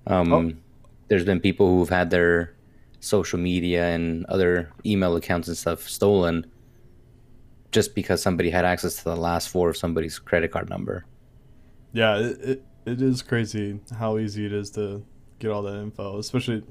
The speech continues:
Speaker 2: now. It's most of it, even if you shopped at Target five years ago, it's probably in some Chinese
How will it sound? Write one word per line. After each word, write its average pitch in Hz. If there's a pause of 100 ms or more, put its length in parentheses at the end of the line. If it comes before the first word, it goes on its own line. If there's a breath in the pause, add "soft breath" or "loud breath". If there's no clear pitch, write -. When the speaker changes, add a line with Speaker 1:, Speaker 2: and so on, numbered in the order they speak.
(580 soft breath)
Speaker 2:
now. 117
It's - (340)
most 123
of 120
it, 120 (120)
even 127
if 120
you 120
shopped 120
at 113
Target 123
five 104
years 104
ago, 107
it's 104
probably 110
in 110
some 110
Chinese 113